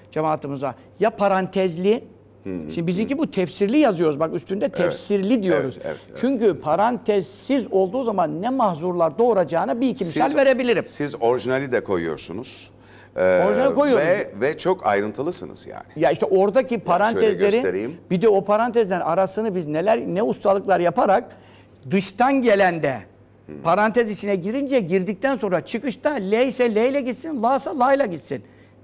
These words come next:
Speaker 1: D ise D ile, Da ise, o çok zor oluyor. Çünkü oraya öyle bir kelime bulacaksın ki ileriyi geriyi isterse bolt olan
Speaker 2: Hı.
Speaker 1: metni okusun,
Speaker 2: Hı.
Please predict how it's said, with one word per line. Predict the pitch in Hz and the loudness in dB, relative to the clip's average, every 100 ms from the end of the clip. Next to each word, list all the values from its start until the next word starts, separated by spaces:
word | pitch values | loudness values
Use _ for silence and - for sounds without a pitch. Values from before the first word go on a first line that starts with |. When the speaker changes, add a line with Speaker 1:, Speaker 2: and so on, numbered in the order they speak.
| - | 0
Speaker 1:
D | 233 | 0
ise | 247 285 214 | 2 -2 2
D | 269 | 2
ile, | 254 254 | 4 2
Da | 247 247 247 | 4 2 2
ise, | 202 | -2
o | 175 196 | 0 0
çok | - 311 214 | 0 -2 0
zor | 202 196 | 2 2
oluyor. | 175 160 147 | 2 -2 -6
Çünkü | 214 208 185 - - - - - | -6 -2 -2 -4 -20 -20 -10 0
oraya | 208 233 | 4 6
öyle | 233 262 | 4 2
bir | 233 | 2
kelime | 240 240 233 214 | 0 0 -2 -4
bulacaksın | 220 233 202 269 | -2 -2 -2 -6
ki | 208 294 277 - - | -4 -4 -4 -6 -12
ileriyi | 208 226 220 240 196 | -2 -2 0 -4 0
geriyi | 214 233 285 285 - - - | 0 0 -6 -8 -20 -12 -8
isterse | 185 262 277 233 185 | -4 0 0 0 2
bolt | 202 254 220 | 2 2 2
olan | 190 156 110 - - - - | 2 2 -2 -16 -20 -20 -14
Speaker 2:
Hı. | 90 120 | -10 -2
Speaker 1:
metni | 175 196 233 | 0 0 2
okusun, | 262 262 262 311 | 2 2 -8 -8
Speaker 2:
Hı. | 339 - | -10 -16